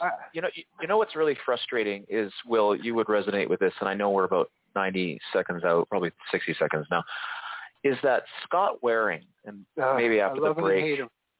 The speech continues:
Speaker 2: yeah, Will.
Speaker 1: <laughs>
Speaker 2: No, but he got, he got
Speaker 1: I love this. I
Speaker 2: yeah.
Speaker 1: love him. What's that?
Speaker 2: He
Speaker 1: Go
Speaker 2: got
Speaker 1: ahead.
Speaker 2: coverage again for some silliness on Mars, and yet look at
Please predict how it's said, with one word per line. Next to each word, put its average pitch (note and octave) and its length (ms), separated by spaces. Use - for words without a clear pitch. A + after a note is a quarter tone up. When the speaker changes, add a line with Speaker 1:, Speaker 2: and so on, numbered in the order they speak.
Speaker 2:
yeah, A2 340
Will. A2+ 340
Speaker 1:
<laughs> - 760
Speaker 2:
No, - 100
but - 120
he B3+ 100
got, A#3+ 260
he A#3 140
got B3+ 180
Speaker 1:
I A3 100
love A#3 120
this. A3 120
I A3+ 100
Speaker 2:
yeah. - 100
Speaker 1:
love A3+ 80
him. G#3+ 120
What's - 160
that? E3+ 240
Speaker 2:
He C4+ 80
Speaker 1:
Go A3+ 40
Speaker 2:
got C#4 120
Speaker 1:
ahead. - 100
Speaker 2:
coverage A3 280
again E3+ 340
for D#3+ 80
some D#3 160
silliness E3 480
on C#3 200
Mars, F3 320
and C#3 140
yet D3 200
look G#3+ 200
at A#3+ 80